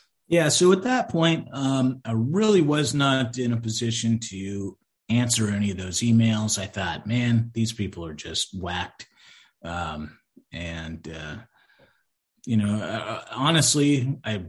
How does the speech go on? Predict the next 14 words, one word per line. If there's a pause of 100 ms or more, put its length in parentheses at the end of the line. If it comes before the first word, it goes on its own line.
didn't (240)
do
a
hell
of
a
lot
with
it. (360)
Um,
there
were
not
enough,